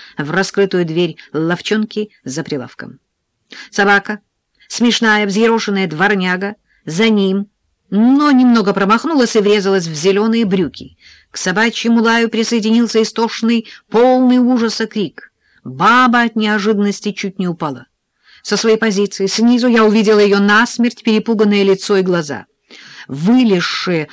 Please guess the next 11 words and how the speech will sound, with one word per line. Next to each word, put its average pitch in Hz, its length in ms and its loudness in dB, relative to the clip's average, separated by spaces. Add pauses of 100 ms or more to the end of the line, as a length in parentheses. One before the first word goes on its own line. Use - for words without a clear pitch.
(160)
от - 320 -2
ужаса 277 640 2
из 226 220 2
орбит, 196 640 -2 (240)
голубые, 233 880 2
огромные 208 920 0 (160)
и 185 40 -14
какие-то 208 540 -4 (600)
фарфоровые, 190 680 -8
что - 220 -18
ли. - 120 -20